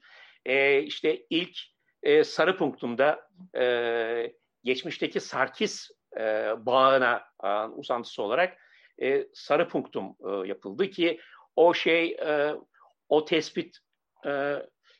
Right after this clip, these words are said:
çok doğru gerçekten. Bu kitabın da,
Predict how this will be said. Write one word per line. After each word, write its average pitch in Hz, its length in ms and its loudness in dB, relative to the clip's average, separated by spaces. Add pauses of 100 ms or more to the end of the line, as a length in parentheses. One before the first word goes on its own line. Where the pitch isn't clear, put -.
(220)
çok 180 300 2
doğru 143 460 6
gerçekten. 127 720 0 (280)
Bu 131 180 -12
kitabın 151 520 0
da, 139 320 2